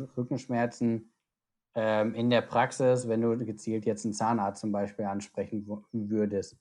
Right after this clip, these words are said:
Der hat eine gewisse eigene Belastung, der ist häufig in der Drehung, unterschiedliche, ähm, ja, einseitige Belastungen da.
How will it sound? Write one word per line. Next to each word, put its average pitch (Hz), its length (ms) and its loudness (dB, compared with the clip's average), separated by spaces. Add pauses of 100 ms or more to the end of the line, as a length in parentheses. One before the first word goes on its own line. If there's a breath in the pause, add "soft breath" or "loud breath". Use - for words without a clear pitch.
(280)
Der 104 80 -2
hat 107 100 0
eine 107 80 0
gewisse 110 580 0 (520)
eigene 120 400 4
Belastung, 127 640 0
der 104 120 0
ist 104 100 -6
häufig 104 280 -4
in 104 100 -6
der 101 100 -6
Drehung, 123 600 2 (460 soft breath)
unterschiedliche, 110 1000 0 (320)
ähm, 104 640 -2 (280)
ja, 101 200 -2
einseitige 110 540 0
Belastungen 117 580 0
da. 110 380 -2